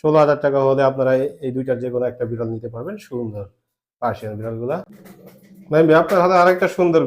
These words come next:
বিড়াল দেখতেছি। মাশাআল্লাহ, দেখেন দর্শক চোখ দুইটা কি সুন্দরভাবে রাখাই রয়েছে, অসাধারণ।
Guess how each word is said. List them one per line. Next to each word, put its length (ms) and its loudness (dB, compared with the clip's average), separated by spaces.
বিড়াল 220 0
দেখতেছি। 320 -8
মাশাআল্লাহ, 400 -14
দেখেন 220 -12
দর্শক 360 -8
চোখ 200 0
দুইটা 200 -2
কি 120 -10
সুন্দরভাবে 480 -6
রাখাই 300 -8
রয়েছে, 220 -12
অসাধারণ। 760 -2